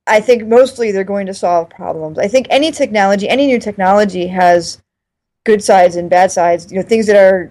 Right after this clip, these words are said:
that are generally considered good for the world and things that are generally considered bad for the world, nuclear power and nuclear warheads. Um, and just like that, I think A I and robotics has that aspect. So there's,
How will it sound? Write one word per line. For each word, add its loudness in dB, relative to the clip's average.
that -2
are 4
generally -2
considered -6
good 2
for -8
the -2
world 0
and -14
things -12
that -10
are -10
generally -8
considered -12
bad 2
for -16
the -6
world, -10
nuclear -8
power 4
and -4
nuclear -12
warheads. -10
Um, 0
and 2
just 2
like 2
that, 2
I 2
think -6
A 2
I 4
and -10
robotics 0
has -8
that -4
aspect. -6
So -6
there's, -4